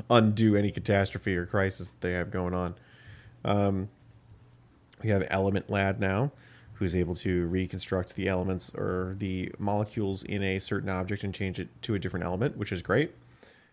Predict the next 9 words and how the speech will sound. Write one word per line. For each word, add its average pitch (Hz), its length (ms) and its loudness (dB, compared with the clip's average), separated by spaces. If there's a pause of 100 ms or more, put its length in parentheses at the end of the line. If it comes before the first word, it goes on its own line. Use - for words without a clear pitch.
(180)
And, 110 400 2
uh, 113 380 4 (240)
Lightning 107 400 0
Lass. - 460 -4 (140)
So - 140 0
those 120 180 4
are 120 60 -6
the 113 120 -4
three 110 580 -4